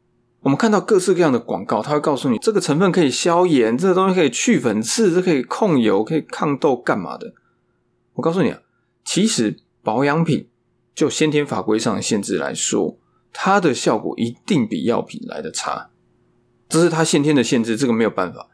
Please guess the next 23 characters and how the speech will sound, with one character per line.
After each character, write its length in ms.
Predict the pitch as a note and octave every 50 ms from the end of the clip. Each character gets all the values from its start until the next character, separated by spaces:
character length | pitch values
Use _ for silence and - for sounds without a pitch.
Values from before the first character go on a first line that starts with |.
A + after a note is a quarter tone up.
| _ _ _ _ _ _
它 140 | - -
的 100 | B3+ A#3
成 380 | F3 - - - B2+ C3 D#3+ F3
分 320 | E3+ - C4 F3 A#3+ - _
是 140 | - - G#3+
对 260 | - - B3+ E3+ C#3
的 120 | - G#2
哦， 160 | F2 E2+ F2+ G#2+
它 100 | - D#3
是 100 | D#3+ -
OK 380 | - E3+ E3 E3 - E3 F3
的， 120 | E3+ C3 G#2
它 80 | E3+
也 100 | F#3+ C#3+
的 240 | - - - A#2 C3
确 140 | D3 - G#3
有 120 | C#3+ G2+
这 80 | F#2 B2
样 100 | A#2+ G#2+
子 80 | G2 G2
的 60 | G2+
效 240 | - - A#2 F#2 F#2
果， 220 | - - - -